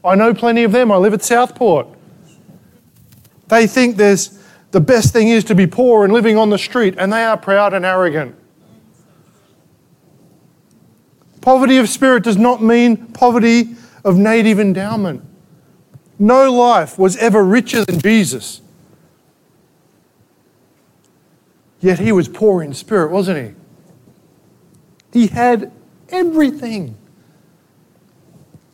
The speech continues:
Heaven was his, still is. He's seated on the throne at the right hand of God right now.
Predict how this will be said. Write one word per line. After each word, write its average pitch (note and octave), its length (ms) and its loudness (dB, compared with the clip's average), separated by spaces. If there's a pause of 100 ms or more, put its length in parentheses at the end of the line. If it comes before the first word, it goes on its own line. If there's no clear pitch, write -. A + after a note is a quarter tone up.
(760)
Heaven D4 400 0
was A#3 180 -2
his, B3+ 720 -2 (460)
still D#4 300 -2
is. F#4 400 -2 (480)
He's G#3 160 -4
seated B3+ 260 0
on C4 120 2
the B3 100 0
throne C4+ 320 -2
at G#3+ 60 -4
the A3 60 -12
right A3+ 220 0
hand A#3 180 -2
of G3 80 -2
God B3 240 0
right C4 220 -2
now. C#4 460 -4